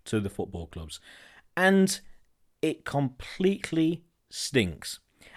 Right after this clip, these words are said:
And I'm sitting here, Rob, in a position where, an unfortunate position, that I can actually afford the fifteen pound. I am never in a million years gonna pay fifteen pound to watch a pay-per-view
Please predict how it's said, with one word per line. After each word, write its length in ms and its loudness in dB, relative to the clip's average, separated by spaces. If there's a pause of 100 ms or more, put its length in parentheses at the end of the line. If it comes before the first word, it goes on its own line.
(120)
And 100 2
I'm 180 6
sitting 340 2
here, 160 -4
Rob, 260 -10 (260)
in 200 4
a 280 0 (640)
position 600 4
where, 320 0 (480)
an 120 6
unfortunate 520 4
position, 500 -4
that 160 0
I 160 -2
can 180 0
actually 300 0
afford 520 2 (200)
the 80 -2
fifteen 440 -2
pound. 340 -6 (800)
I 180 6
am 340 6
never 400 4 (160)
in 160 0
a 60 2
million 800 6
years 520 2 (320)
gonna 220 2
pay 320 0
fifteen 460 0
pound 440 0 (460)
to 120 4
watch 260 2
a 40 -2
pay-per-view 920 0